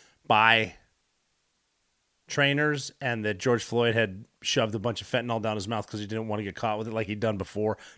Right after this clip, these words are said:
Don't wanna touch that one right now, but, um, you know,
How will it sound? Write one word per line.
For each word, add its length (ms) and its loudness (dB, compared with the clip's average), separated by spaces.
Don't 160 6
wanna 140 4
touch 360 2
that 220 2
one 200 -2
right 200 -2
now, 220 -2
but, 200 -6
um, 480 0
you 100 4
know, 240 -4